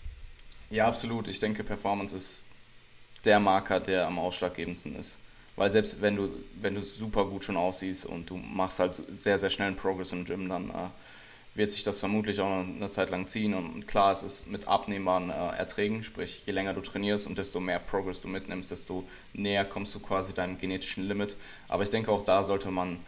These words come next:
also ich, ich find's halt immer sehr amüsant, wenn Leute sagen, dass sie nah ihrem gene-, genetischen Limit sind, aber offensichtlich halt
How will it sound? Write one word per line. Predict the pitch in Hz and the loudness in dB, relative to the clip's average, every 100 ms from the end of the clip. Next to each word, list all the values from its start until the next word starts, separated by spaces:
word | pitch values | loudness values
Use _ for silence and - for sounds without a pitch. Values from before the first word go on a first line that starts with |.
| - - | -16 0
also | 104 113 - | 2 4 0
ich, | 107 - - | -2 -2 -2
ich | 101 | -2
find's | - 120 120 | 2 4 6
halt | 98 | 6
immer | 101 98 | 4 6
sehr | 90 | 6
amüsant, | 95 92 98 95 | 6 2 0 0
wenn | 90 | 0
Leute | 95 95 85 | 0 0 2
sagen, | 101 95 | 0 0
dass | 92 - | -2 -2
sie | 90 - - | -4 -4 -2
nah | 95 95 | 4 6
ihrem | 82 95 92 | 6 2 0
gene-, | 92 95 | 0 0
genetischen | - 98 95 92 95 92 | -2 0 0 0 -2 0
Limit | 98 92 | 0 -2
sind, | 90 82 | -4 -2
aber | 85 80 | 0 2
offensichtlich | 92 92 87 - - 92 | 0 -4 -6 -6 -2 0
halt | 85 - | 0 -2